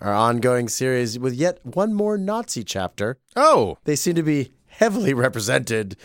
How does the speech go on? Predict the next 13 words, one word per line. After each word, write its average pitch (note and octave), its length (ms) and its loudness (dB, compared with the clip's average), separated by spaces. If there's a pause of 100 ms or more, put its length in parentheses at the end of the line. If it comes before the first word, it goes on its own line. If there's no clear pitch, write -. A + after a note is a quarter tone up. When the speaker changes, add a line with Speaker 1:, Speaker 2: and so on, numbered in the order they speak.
(160)
Speaker 1:
in A#2+ 120 -2
the C3 80 0
Evil B2+ 220 0
Dudes A#2+ 280 -2
and A2+ 140 -2
Dames B2 400 0
in A2 80 -4
History A#2 360 -4
series. G2+ 600 -4 (320)
This A3 160 -4
time, A3+ 360 2 (400)
I've G3+ 120 -8
selected A3+ 580 -4